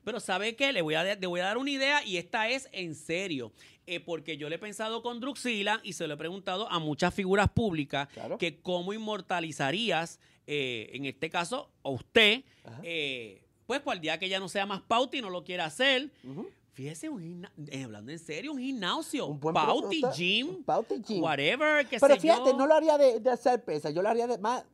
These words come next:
Speaker 2: yo si hago un gimnasio, lo haría
Speaker 1: Ah.
Speaker 2: de, de boxeo para mujeres.
Speaker 1: Ok.
Speaker 2: Porque yo he notado que, eh, en Puerto Rico no hay gimnasio para mujeres.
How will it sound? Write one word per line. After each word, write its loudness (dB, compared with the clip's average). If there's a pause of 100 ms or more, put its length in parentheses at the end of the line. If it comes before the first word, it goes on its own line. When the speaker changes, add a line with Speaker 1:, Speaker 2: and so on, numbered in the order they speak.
(160)
Speaker 2:
yo 0
si -4
hago 6
un -4
gimnasio, 0
lo 2
haría 2
Speaker 1:
Ah. 0
Speaker 2:
de, -2
de -2
boxeo -8 (280)
para 6
mujeres. -2 (260)
Speaker 1:
Ok. 0
Speaker 2:
Porque 2
yo -2
he 0
notado 0
que, -4
eh, -2
en -6
Puerto -4
Rico -2
no -6
hay -8 (100)
gimnasio -4
para 0
mujeres. -4